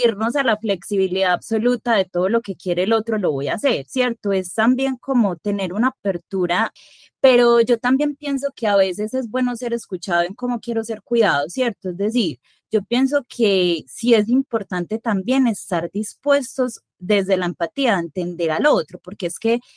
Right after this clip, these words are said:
sí, está bien, nosotros sabemos lo que, yo creo que casi todas las personas sabemos lo que está bueno y lo, lo que está mal, como que tenemos esa, ese criterio para decidir y decir,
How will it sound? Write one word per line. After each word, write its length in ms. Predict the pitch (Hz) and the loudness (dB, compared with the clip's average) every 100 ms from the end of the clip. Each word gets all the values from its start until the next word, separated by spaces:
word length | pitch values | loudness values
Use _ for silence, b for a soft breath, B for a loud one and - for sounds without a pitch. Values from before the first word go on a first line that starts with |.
| b | b
sí, 340 | - - 277 190 | -10 0 2 4
está 340 | 175 - 185 | 2 2 2
bien, 240 | 190 233 196 | 4 2 0
nosotros 400 | 180 180 196 220 | -4 -6 -4 0
sabemos 340 | 220 220 247 | 2 4 2
lo 120 | 202 165 | 0 -2
que, 400 | 190 185 175 120 | -2 0 0 0
yo 120 | 190 | -6
creo 160 | - 240 | -6 -8
que 180 | 254 220 | -8 -10
casi 300 | 185 165 185 | -6 -6 -6
todas 240 | - 233 | 0 2
las 180 | 202 170 | 2 -2
personas 540 | - 165 156 175 196 - b b | -8 -8 -6 -6 -8 -14 b b
sabemos 400 | - 226 208 202 226 | 0 4 4 2 -2
lo 100 | 247 | -2
que 100 | 196 | -4
está 220 | - 190 | -4 -2
bueno 220 | 208 240 | 0 0
y 40 | |
lo, 120 | 226 - 190 | -2 -6 -4
lo 180 | 202 180 | -4 -4
que 100 | 180 | -10
está 260 | - 170 | -8 -6
mal, 520 | 165 208 247 254 247 | 0 4 6 4 0
como 220 | 233 202 185 | -4 -8 -8
que 120 | 190 | -8
tenemos 540 | - 190 175 175 202 | -4 -2 -2 -6 -4
esa, 720 | 233 220 226 220 220 220 202 175 | -4 -2 0 2 2 2 0 -2
ese 220 | 185 226 | -4 -4
criterio 540 | - 208 - 175 170 | -4 -6 -2 0 0
para 240 | - 226 208 | 0 0 2
decidir 600 | 170 156 180 165 160 156 | 2 0 -8 -8 -8 -2
y 100 | 220 | 0
decir, 480 | 202 180 180 165 | 0 -2 -6 -8